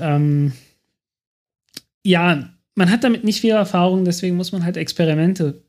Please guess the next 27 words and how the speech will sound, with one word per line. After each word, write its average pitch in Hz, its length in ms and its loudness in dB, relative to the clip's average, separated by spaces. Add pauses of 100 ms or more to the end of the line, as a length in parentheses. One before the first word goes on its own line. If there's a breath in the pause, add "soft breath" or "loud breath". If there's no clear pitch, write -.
bringen. 175 340 0
Und, 156 460 -4
äh, 147 300 -2 (440 loud breath)
man 151 180 -4
hat 175 120 -4
jetzt 202 180 -2
hier 202 100 2
ein 185 100 2
Experiment, 175 880 0
das 160 320 -4
wird 160 340 2
ungefähr 175 480 0
einen 175 320 4
Meter 165 280 0
lang 208 340 -2
sein 208 340 0
und 165 140 -4
ungefähr 175 380 -2
vierzig 185 360 -4
Zentimeter 165 540 0
Durchmesser 160 580 -2
haben, 147 320 -2 (680 loud breath)
äh, 165 360 4
in 170 220 2
dem 165 160 4
man 156 220 2
halt 147 280 -2